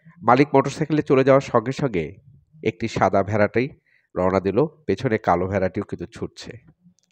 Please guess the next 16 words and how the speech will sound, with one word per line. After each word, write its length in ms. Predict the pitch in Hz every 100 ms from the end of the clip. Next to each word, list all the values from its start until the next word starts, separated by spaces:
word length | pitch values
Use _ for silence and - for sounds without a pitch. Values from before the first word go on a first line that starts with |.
| -
আমরা 160 | 110 113
অনেক 160 | 117
সময় 280 | - 147 135
ভেড়ার 360 | 98 104 107 110 -
পাল 140 | 104
বলে 200 | 104 104
গালি 300 | 98 87 85
দেই, 200 | 87 98 151 _ _ _ _ _ _ -
কিন্তু 200 | 107 107 87 -
ভেড়ার 320 | 101 110 107 -
পাল 200 | 95 98 113
শব্দটি 460 | - - 87 101 104
কিন্তু 200 | 104 104
এক 140 | 107 -
অর্থে 220 | 104 -
ভালো। 320 | 104 85 90